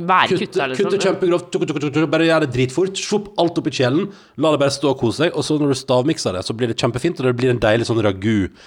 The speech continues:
Speaker 2: når du tar kjøttet oppi etterpå, eh, for du tar selvfølgelig kjøtt etter stavmiksinga.
Speaker 1: Mm.
Speaker 2: Eh, men da blir det en fin liten sånn, det blir en kompakt liten saus, og det som er kult med den da, eh, er at den nå, eh, ved at du stavmikser den, kan både være bolognese, den kan funke som,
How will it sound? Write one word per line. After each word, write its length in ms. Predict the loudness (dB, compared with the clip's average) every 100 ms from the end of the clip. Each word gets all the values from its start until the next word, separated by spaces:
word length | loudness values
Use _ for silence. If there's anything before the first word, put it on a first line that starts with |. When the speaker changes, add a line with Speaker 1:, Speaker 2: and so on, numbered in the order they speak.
| -18 -6
Speaker 2:
når 140 | -4
du 40 | -2
tar 100 | -2
kjøttet 160 | -2 -2
oppi 100 | -2 -2
etterpå, 240 | -2 0 0 -2 -20 -16 -10
eh, 60 |
for 80 | -4
du 80 | -2
tar 80 | 0
selvfølgelig 240 | 0 0 -2
kjøtt 180 | -4 -4 -6
etter 240 | -4 -2 0
stavmiksinga. 500 | 0 -2 -4 -4 -4 -4 -6
Speaker 1:
Mm. 240 | -8 -4 -2 0
Speaker 2:
Eh, 440 | 0 2 4 2 2
men 80 | 0
da 80 | 0
blir 160 | 0 2
det 80 | 0
en 20 |
fin 240 | -2 -4 -2
liten 160 | -2 -2
sånn, 160 | -4 -2
det 80 |
blir 140 | -2 0
en 20 |
kompakt 320 | 0 -2 -2
liten 160 | -4 -2
saus, 300 | 0 0 -2
og 80 | -4
det 80 | -2
som 80 |
er 80 | -2 -4
kult 320 | -2 -2 0
med 80 | 0
den 80 | 2
da, 160 | 2 -2 -10 -20 -14
eh, 460 | -4 0 2 2 2
er 60 | 0
at 160 | 0 0
den 240 | 0 0 -2 -2 0
nå, 100 | 2 2 0
eh, 220 | -2 -2 0
ved 140 | 0
at 80 | 0
du 80 | -2
stavmikser 400 | -2 -2 -2 -4 -4
den, 40 |
kan 240 | -2 -2 -4 -2
både 300 | 2 2 2
være 320 | 2 2 0 -2 -8 0
bolognese, 560 | 2 2 0 -4 -16 -20 -20 _
den 160 | -4 -2
kan 220 | 0 -2
funke 240 | -2 -4 -2
som, 220 | -2 -2